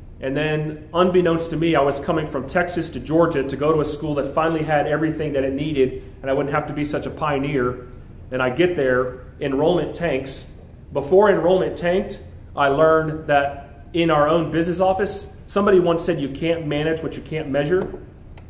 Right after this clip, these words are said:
That's a great line because a lot of Christian schools in this country run what I call an internal loan, which means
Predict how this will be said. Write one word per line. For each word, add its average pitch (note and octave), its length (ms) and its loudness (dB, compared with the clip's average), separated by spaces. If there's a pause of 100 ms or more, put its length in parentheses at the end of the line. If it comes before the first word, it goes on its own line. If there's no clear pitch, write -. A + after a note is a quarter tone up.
(120)
That's C#3+ 180 -2
a C3+ 40 -2
great D#3 360 2
line D3 340 0
because C3 480 -2 (140)
a C3 80 0
lot D#3 280 4
of F3 80 -4
Christian F#3 260 0
schools D#3+ 280 -2
in D#3 40 -6
this C3+ 140 -4
country D3 360 -2
run C#3+ 240 0
what C3+ 100 2
I C#3 160 2
call C#3+ 200 2
an B2+ 100 -2
internal C#3+ 440 -2
loan, A2 420 -2 (680)
which C3+ 200 -2
means D3+ 540 -4